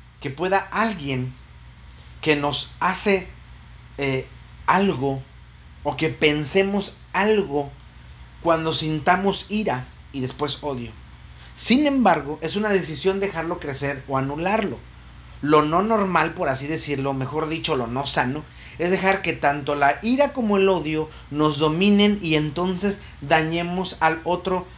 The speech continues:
a la otra o a varios, porque estamos llenos de ira y de odio.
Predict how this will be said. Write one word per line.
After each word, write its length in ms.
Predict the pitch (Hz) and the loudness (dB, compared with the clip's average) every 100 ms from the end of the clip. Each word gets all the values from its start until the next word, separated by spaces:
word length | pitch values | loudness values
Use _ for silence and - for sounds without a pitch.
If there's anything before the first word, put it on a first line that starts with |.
| - | -4
a 100 | 135 | 2
la 180 | 147 - | 2 2
otra 440 | 175 180 190 196 - | -2 0 0 0 2
o 140 | 143 | 4
a 80 | 131 | 6
varios, 720 | 127 127 202 311 143 - - - - - - - - - - | 6 4 2 -2 -6 -10 -16 -20 -20 -20 -20 -20 -18 -18 -6
porque 220 | 131 127 | -6 -4
estamos 360 | 131 151 151 135 | 0 0 0 -2
llenos 300 | 135 143 135 | -2 -2 -6
de 160 | 139 131 | -8 -4
ira 360 | 123 123 117 - | -4 -4 -8 -12
y 100 | 117 | -8
de 200 | 110 110 | -8 -8
odio. 320 | 107 98 98 | -10 -12 -14